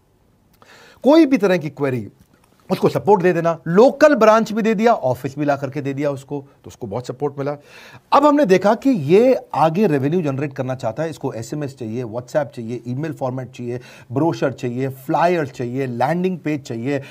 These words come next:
उसको अपना पर्सनलाइज्ड मोबाइल नंबर चाहिए, उसको मेरे वीडियोज़ का मोन्टाज चाहिए, उसको बहुत कुछ चाहिए, उसको सब रेडीमेड मिल गया।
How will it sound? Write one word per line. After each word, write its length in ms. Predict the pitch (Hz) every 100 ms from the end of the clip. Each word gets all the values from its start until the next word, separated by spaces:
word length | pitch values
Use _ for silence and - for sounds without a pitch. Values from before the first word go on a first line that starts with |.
| - -
उसको 240 | 147 - 160
अपना 220 | 156 165
पर्सनलाइज्ड 520 | 143 151 190 190 175
मोबाइल 300 | 156 151 160
नंबर 240 | 147 143 135
चाहिए, 300 | 127 120 147
उसको 260 | 151 -
मेरे 280 | 151 143 185
वीडियोज़ 360 | 156 147 160 160
का 120 | 165
मोन्टाज 540 | 139 135 170 175 165
चाहिए, 280 | - 131 123
उसको 200 | 160 -
बहुत 260 | 156 190 -
कुछ 180 | 190 -
चाहिए, 180 | 131
उसको 200 | 175 180 196
सब 240 | 208 180
रेडीमेड 360 | 151 151 165 135
मिल 100 | 101
गया। 200 | 98